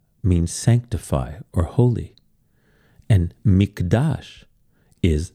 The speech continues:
the place of holiness, and the Beit Mikdash is the Hebrew term for the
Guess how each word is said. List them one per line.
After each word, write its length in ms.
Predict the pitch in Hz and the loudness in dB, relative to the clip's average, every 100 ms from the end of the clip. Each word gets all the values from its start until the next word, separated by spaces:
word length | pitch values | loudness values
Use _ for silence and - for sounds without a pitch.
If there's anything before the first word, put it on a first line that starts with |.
| - | -2
the 100 | 95 | -2
place 440 | - - 71 76 | -2 -6 -4 -2
of 120 | 92 | -4
holiness, 640 | - 131 139 78 - - - _ _ - | 0 2 2 0 -6 -20 -20 _ _ -2
and 160 | 107 95 | 2 2
the 60 | |
Beit 320 | - 120 123 | 2 0 0
Mikdash 640 | - 151 - 78 76 104 - _ _ - | -4 -4 -4 -4 -4 -6 -12 _ _ -2
is 180 | 113 | -2
the 100 | 110 | 0
Hebrew 380 | 98 160 151 151 | 0 0 0 0
term 520 | - - 170 101 76 - _ | -2 0 2 2 -2 -8 _
for 120 | - | -4
the 200 | 90 92 | 0 0